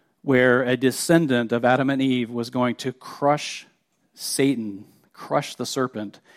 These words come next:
Uh, and we see that theme kind of repeated throughout, uh,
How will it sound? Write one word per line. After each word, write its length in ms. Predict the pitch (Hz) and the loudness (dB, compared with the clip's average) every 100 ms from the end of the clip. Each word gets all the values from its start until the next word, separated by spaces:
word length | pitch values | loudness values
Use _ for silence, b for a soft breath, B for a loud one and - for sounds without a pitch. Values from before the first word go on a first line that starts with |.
| b b b b | b b b b
Uh, 280 | - 120 117 | -2 0 2
and 80 | 120 | 2
we 100 | 127 | 0
see 360 | - - 143 139 | 0 2 4 6
that 300 | 131 123 120 | 4 2 0
theme 440 | - 143 135 123 | -2 2 2 2
kind 180 | 143 131 | 0 0
of 60 | 120 | 0
repeated 540 | 117 147 131 123 117 | 0 4 6 4 2
throughout, 520 | 123 120 117 117 - _ b b b b | 0 2 2 0 -4 _ b b b b
uh, 300 | 120 113 | 0 0